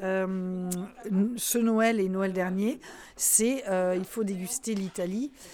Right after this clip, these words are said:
euh, de, euh, bien sûr, Gaudry. Euh, donc il avait fait un pro-, précédent livre sur la France. Alors ça, il faut savoir que c'est un livre extraordinaire, bon, qui pèse trois kilos cinq, hein, tout de suite,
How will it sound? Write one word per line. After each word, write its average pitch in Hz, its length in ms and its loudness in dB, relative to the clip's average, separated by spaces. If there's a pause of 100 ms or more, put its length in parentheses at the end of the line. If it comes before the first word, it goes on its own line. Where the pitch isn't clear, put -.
(320)
euh, 180 480 0
de, 175 180 -4
euh, 214 400 4
bien 175 180 -4
sûr, 190 200 -4
Gaudry. 185 520 -2 (460)
Euh, 180 160 0
donc 214 240 0
il 233 100 4
avait 226 200 6
fait 285 240 -2
un 220 160 4
pro-, 240 380 0
précédent 226 420 0
livre 220 260 -2
sur - 240 -6
la 175 120 -2
France. - 520 -2 (680)
Alors 202 200 0
ça, - 100 0
il 254 80 -4
faut - 120 -6
savoir 214 260 -2
que 220 100 -8
c'est 196 160 0
un 190 80 -2
livre 214 160 -2
extraordinaire, 196 640 -2
bon, 180 100 -2
qui 160 140 -14
pèse 156 180 -6
trois - 160 -6
kilos 175 320 -6
cinq, 233 400 -2
hein, 208 100 0
tout 208 140 -10
de 165 60 -12
suite, 233 340 -8